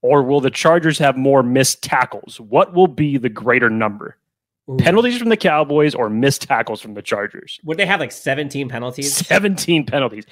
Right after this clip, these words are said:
Speaker 1: Skip Bayless said he, he counted twenty-two. You know, five of them weren't, weren't called. So
Speaker 2: For
Speaker 1: they were
Speaker 2: reference, the
Speaker 1: officially
Speaker 2: Chargers seemed like they had a ton of penalties. They had nine. So imagine almost doubling that.
Speaker 1: Yes.
Speaker 2: Uh,
Speaker 1: So
Speaker 2: so I
Speaker 1: more
Speaker 2: think that
Speaker 1: penalties from the Cowboys or more missed tackles from the Chargers?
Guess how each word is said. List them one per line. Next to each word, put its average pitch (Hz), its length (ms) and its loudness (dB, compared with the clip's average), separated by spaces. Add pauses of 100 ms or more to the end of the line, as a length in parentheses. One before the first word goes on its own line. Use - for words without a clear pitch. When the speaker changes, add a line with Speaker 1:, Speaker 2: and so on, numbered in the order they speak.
(140)
Speaker 1:
Skip 196 300 0
Bayless 165 320 2
said 143 120 0
he, 135 280 -4
he 139 140 -12
counted 131 420 0
twenty-two. 127 760 0 (460)
You 139 120 -8
know, 110 100 0
five 143 340 2
of 123 100 -6
them 113 200 -2
weren't, 120 320 -4
weren't 120 240 -4
called. 107 420 -2
So 120 140 -6
Speaker 2:
For 113 60 -12
Speaker 1:
they 202 80 0
were 190 40 0
Speaker 2:
reference, 196 380 2
the 156 60 0
Speaker 1:
officially 143 180 -4
Speaker 2:
Chargers 180 520 0
seemed 160 200 -4
like 151 100 -2
they 143 80 0
had 135 80 2
a 117 80 -2
ton 165 320 -2
of 135 80 -4
penalties. 117 420 -4
They 123 100 2
had 113 120 0
nine. 107 560 -4
So - 140 -10
imagine 135 320 -2
almost 120 240 -6
doubling 117 400 -2
that. 101 220 -12 (360)
Speaker 1:
Yes. - 440 -4 (160)
Speaker 2:
Uh, 127 180 -2
Speaker 1:
So 120 220 4
Speaker 2:
so 127 340 -4
I 113 40 -6
Speaker 1:
more 147 240 2
Speaker 2:
think 196 100 -2
that 170 60 -2
Speaker 1:
penalties 175 440 0
from 151 460 0
the 131 100 -2
Cowboys 156 640 2
or 117 180 0
more 127 260 4
missed 123 400 0
tackles 117 480 -4
from 104 180 -8
the 98 80 -10
Chargers? - 640 -2